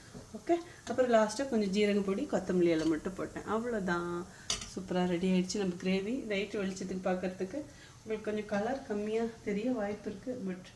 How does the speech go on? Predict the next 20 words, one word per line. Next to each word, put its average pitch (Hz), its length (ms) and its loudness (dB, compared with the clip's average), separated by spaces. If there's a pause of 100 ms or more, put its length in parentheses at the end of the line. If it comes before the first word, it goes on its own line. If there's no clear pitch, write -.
(760)
இது 233 160 -4
வந்து 226 240 -4
சூப்பரா 247 380 -6
இருக்கும். 220 320 -4
இது 208 160 -4
மேல 220 240 -2 (140)
அது 220 220 -8
லைட்டா 226 400 -6 (720)
கொஞ்சம் 254 360 -4
அப்படியே 196 380 -2 (280)
நெய். 202 300 2 (840)
இது 208 160 -2
நெய்யில 233 320 2
செஞ்சா 214 300 -6
ரொம்ப 196 240 0
நல்லா 196 260 2
இருக்கும். 185 300 -4
Actually 220 380 -4
இதுல 202 300 0
என்னன்னா, 233 480 2